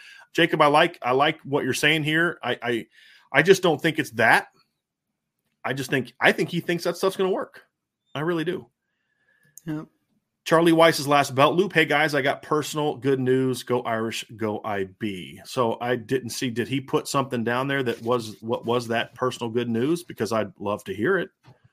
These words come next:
Speaker 2: I'll go take
Speaker 1: So,
Speaker 2: a look. Char-
Speaker 1: yeah.
Speaker 2: Charlie, if you,
Speaker 1: So
Speaker 2: uh, as, as I'm looking for it, if you wanna pop
Speaker 1: Yeah.
Speaker 2: it into the chat, we would
Speaker 1: I'd
Speaker 2: love
Speaker 1: love
Speaker 2: to
Speaker 1: to
Speaker 2: hear
Speaker 1: hear
Speaker 2: the
Speaker 1: that, man.
Speaker 2: news.
Speaker 1: Yeah, absolutely. If you got personal good news, we'd love to share that with you if you're willing to share it with us.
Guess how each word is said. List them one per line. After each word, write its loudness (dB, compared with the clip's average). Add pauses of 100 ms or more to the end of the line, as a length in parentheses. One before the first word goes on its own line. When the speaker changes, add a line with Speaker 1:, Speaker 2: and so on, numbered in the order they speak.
(360)
Speaker 2:
I'll 6
go 2
take 4
Speaker 1:
So, 6
Speaker 2:
a 6
look. 6
Char- 0 (200)
Speaker 1:
yeah. 4
Speaker 2:
Charlie, 8
if 2
you, 10
Speaker 1:
So 8
Speaker 2:
uh, 6 (160)
as, 2
as 4
I'm 2
looking 2
for 0
it, 0
if -8
you 0
wanna 0
pop 2
Speaker 1:
Yeah. -2
Speaker 2:
it -4
into 0
the -8
chat, 2
we -4
would -2
Speaker 1:
I'd 0
Speaker 2:
love 6
Speaker 1:
love 4
Speaker 2:
to -4
Speaker 1:
to 2
Speaker 2:
hear 2
Speaker 1:
hear 2
Speaker 2:
the -4
Speaker 1:
that, -4
man. -2
Speaker 2:
news. -2
Speaker 1:
Yeah, -4
absolutely. -4
If -14
you -6
got 0
personal 0
good 2
news, 2
we'd -4
love 0
to -4
share -6
that -10
with -8
you -6
if -14
you're -6
willing -2
to -6
share -6
it -8
with -6
us. -6